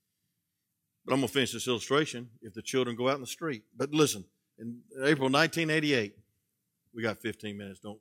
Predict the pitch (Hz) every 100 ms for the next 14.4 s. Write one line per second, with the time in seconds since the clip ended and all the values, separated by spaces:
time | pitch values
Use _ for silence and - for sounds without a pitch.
0 | _ 107 101 - 110 101 - 104 101 _
1 | _ _ _ _ _ _ _ _ _ _
2 | _ _ _ _ _ _ _ 131 147 208
3 | 180 175 185 165 127 123 - 170 147 139
4 | 131 117 120 170 185 131 110 135 185 -
5 | _ _ _ _ _ _ _ _ - 139
6 | 135 120 120 208 196 147 131 104 - -
7 | _ _ _ _ _ _ _ - 143 139
8 | 123 113 101 110 - - _ _ _ _
9 | _ _ _ _ _ 123 127 170 165 120
10 | 202 247 185 180 156 - 196 214 185 170
11 | 156 180 180 147 160 202 180 143 190 147
12 | 113 151 143 131 143 165 175 135 117 -
13 | 185 190 131 117 180 165 117 127 117 -
14 | 151 180 151